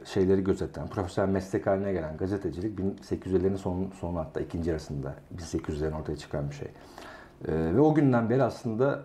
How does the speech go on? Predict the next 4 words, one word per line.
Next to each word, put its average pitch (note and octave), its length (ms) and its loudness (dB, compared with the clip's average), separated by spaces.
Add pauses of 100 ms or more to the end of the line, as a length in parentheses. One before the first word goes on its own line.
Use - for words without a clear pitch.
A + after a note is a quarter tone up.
mesele B2 600 2 (1300)
patron F#2+ 500 0 (120)
yani D#2+ 200 -2 (160)
gazete G2 560 2